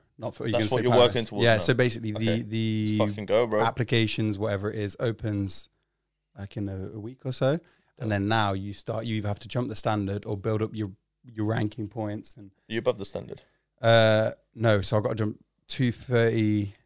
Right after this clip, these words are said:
Speaker 1: so two twenty-nine will be the B standard and two thirty-three is the A standard. So you wanna just get the thirty-three, get in, and you're sorted. Uh, my P B at the moment is two twenty-seven. So I've got, like, five-ish centimeters to go. But the thing about British athletics is I'll be top, I'll be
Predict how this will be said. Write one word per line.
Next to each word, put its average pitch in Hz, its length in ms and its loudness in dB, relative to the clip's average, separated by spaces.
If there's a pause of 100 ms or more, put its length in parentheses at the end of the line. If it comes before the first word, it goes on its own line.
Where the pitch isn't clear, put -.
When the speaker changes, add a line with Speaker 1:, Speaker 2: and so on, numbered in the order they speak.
(500)
Speaker 1:
so - 140 -4
two 165 220 2
twenty-nine 123 540 4
will 101 80 0
be 101 120 -2
the 98 80 -6
B 104 200 -4
standard 98 500 -4
and 113 140 -6
two 107 160 -2
thirty-three 110 400 -6
is 104 100 -8
the 98 100 -8
A 104 60 -6
standard. 101 320 -8
So - 100 -6
you 113 120 0
wanna 120 240 2 (200)
just - 220 -6
get - 160 -4
the 110 80 -8
thirty-three, 104 600 -6 (400)
get 110 180 -6
in, 98 280 -4 (440)
and 98 140 -18
you're 90 80 -18
sorted. 101 440 -4 (360)
Uh, 101 120 0
my 98 120 0
P 120 180 -2
B 113 100 -2
at 110 60 -4
the 110 60 -6
moment 101 240 -4
is - 60 -12
two 107 100 -8
twenty-seven. 101 500 -8
So 113 140 -4
I've 107 40 -2
got, 110 120 0
like, 113 160 -6
five-ish 104 400 0
centimeters 110 400 -6
to - 80 -4
go. 107 180 0
But 117 100 -2
the 117 60 -2
thing 147 140 2
about 131 180 6
British 127 220 -2
athletics 113 380 -2
is 98 120 -2 (380)
I'll 143 160 10
be 143 120 0
top, - 360 0 (340)
I'll 123 140 2
be 131 320 2